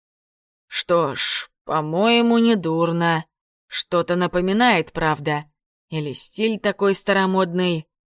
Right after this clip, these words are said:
А, в общем, очень недурно». Я скромно потупил голову и хотел ещё что-нибудь прочитать, но вовремя опомнился и промолчал. Семён Петрович выглядел вполне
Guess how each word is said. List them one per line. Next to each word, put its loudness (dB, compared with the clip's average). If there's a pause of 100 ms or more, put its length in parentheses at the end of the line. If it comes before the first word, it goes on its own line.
(300)
А, 2
в -4
общем, -4
очень -6 (100)
недурно». -4 (1120)
Я -4
скромно -2
потупил -6
голову 0
и -4
хотел -2
ещё -2
что-нибудь -6
прочитать, -6 (400)
но 2
вовремя 0
опомнился -2
и -6
промолчал. -4 (580)
Семён -2
Петрович -2
выглядел -2
вполне 0